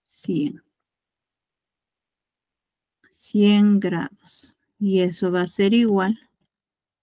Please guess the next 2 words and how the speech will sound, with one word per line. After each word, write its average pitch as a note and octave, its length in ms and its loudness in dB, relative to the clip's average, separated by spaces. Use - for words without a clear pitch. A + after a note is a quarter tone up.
ciento F#3 680 0
ochenta. G3 720 4